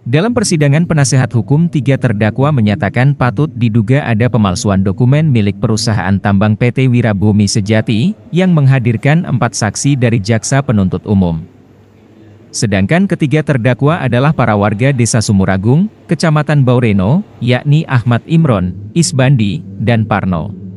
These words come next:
Mereka didakwa menutup akses tambang P T Wirabumi Sejati usai ditetapkan sebagai tersangka oleh penyidik dari Polda Jatim.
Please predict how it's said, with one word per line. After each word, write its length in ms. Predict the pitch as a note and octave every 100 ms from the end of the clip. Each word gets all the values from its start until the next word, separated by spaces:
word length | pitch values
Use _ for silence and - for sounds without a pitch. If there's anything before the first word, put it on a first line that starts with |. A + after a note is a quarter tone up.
| F#2+ G#2 - - - - - - F#2+
Mereka 320 | F#2 C#3 F3
didakwa 400 | D3+ C#3+ D#3 F3+
menutup 400 | E3 C#3 C3 -
akses 400 | C#3 - C#3 -
tambang 320 | C3 B2+ B2
P 160 | B2+ A#2+
T 160 | C3
Wirabumi 560 | A#2 A2 F#2 A2+ C3 D#3+
Sejati 480 | - G#2 G#2+ C3+ C3+
usai 320 | A#2+ C#3 D3+
ditetapkan 640 | B2 A#2 G#2+ D#3+ C#3 E3
sebagai 400 | D#3+ B2+ A2+ A2+
tersangka 560 | A2+ G#2+ - G2 B2+ A2
oleh 160 | F#2+
penyidik 480 | A2+ G2 G#2+ G#2+ D3
dari 240 | A2+ A2 A2
Polda 320 | A2 F#2 F2+
Jatim. 480 | G2 F2+ G2+ D#2+